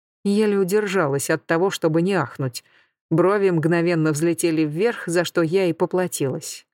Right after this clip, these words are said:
Левая вновь пустилась в пляс. Пришлось её прикрывать. «С тобой точно всё в порядке?» Мне показалось, или ему действительно не всё равно?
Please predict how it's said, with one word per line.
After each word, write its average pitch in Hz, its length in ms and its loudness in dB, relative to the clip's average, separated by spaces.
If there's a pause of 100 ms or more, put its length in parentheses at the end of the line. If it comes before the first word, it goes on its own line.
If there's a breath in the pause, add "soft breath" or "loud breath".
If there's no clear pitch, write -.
Левая 185 380 2
вновь 160 340 0
пустилась 147 600 0
в - 60 -20
пляс. 143 420 -2 (520 soft breath)
Пришлось 202 560 0
её 160 360 0
прикрывать. 165 800 -4 (640)
«С - 120 -8
тобой 185 380 2
точно 180 500 -2
всё 269 220 -2
в - 80 -18
порядке?» 170 540 -2 (280)
Мне 175 300 2
показалось, 170 920 -2
или 196 180 2
ему 214 240 2
действительно 160 640 0
не 156 140 0
всё 165 180 -2
равно? 156 380 -2